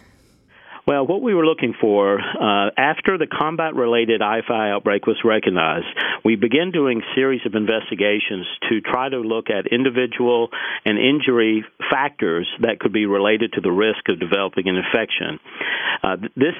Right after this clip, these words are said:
particular study examined regional environmental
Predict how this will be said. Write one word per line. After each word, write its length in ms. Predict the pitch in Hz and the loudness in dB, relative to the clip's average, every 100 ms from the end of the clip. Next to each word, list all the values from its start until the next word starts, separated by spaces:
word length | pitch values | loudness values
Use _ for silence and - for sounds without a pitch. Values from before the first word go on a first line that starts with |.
| - | -6
particular 600 | 123 - 202 - 110 95 - | -4 -2 -4 -2 -2 -2 -2
study 320 | 113 104 104 | -2 0 -2
examined 580 | 98 117 110 110 101 101 | -2 0 0 0 -2 0
regional 480 | 120 127 131 127 117 | -2 0 0 2 2
environmental 720 | 101 98 104 95 107 147 | 0 0 0 0 0 0